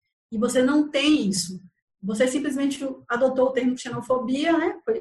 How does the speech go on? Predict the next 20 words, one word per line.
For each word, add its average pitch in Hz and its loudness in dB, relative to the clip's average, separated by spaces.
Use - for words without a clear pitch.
foi 233 -2
adotado 226 0
esse 220 -4
termo 226 -2
xenofobia 269 -4
e 359 -2
pronto, 349 2
mas 403 -2
você 359 -2
não 427 -2
insiste 349 2
nisso, 285 2
porque - -8
a 320 2
gente 330 2
tem 277 -2
tantas 302 -2
outras 269 -2
causas 233 0
aí 214 2